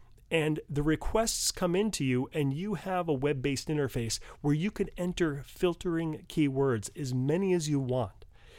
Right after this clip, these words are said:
And this makes all the difference, because instead of spending,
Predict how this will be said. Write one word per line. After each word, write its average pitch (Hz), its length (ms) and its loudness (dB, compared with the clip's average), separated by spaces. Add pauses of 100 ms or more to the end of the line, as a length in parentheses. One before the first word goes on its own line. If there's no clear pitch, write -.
(560)
And 151 240 0
this 151 460 8
makes 180 240 4
all 151 220 2
the 139 100 2
difference, 107 420 -2
because 131 540 -2
instead 160 500 0
of 170 140 0
spending, 147 720 0